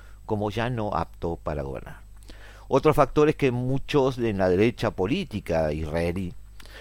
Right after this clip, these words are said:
se sienten más seguros sobre el enfoque de Israel sobre los, eh, problemas palestinos que en el pasado. Ya no temen que sean inminentes compromisos importantes para lograr una solución de dos estados.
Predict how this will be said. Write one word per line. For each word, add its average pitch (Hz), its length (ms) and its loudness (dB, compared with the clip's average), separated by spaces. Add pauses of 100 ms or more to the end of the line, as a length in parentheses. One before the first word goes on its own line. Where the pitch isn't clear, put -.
se 110 140 -4
sienten 151 320 0
más 156 120 2
seguros 160 380 0
sobre 123 180 0
el 113 60 4
enfoque 151 320 -2
de 131 80 0
Israel 110 400 4
sobre 113 300 -4
los, 92 100 -4 (240)
eh, 98 200 -4
problemas 110 360 -2
palestinos 117 480 -2 (320)
que 82 80 -2
en 73 60 -4
el 76 100 -6
pasado. 131 560 2 (540)
Ya 147 120 4
no 151 120 4
temen 147 460 4
que 90 120 -2
sean 110 300 2
inminentes 95 480 -2
compromisos 90 560 -4
importantes 92 800 0
para 87 220 2
lograr 87 240 2
una 92 100 -2
solución 85 420 -4
de 87 80 0
dos 82 180 -4
estados. 67 600 -8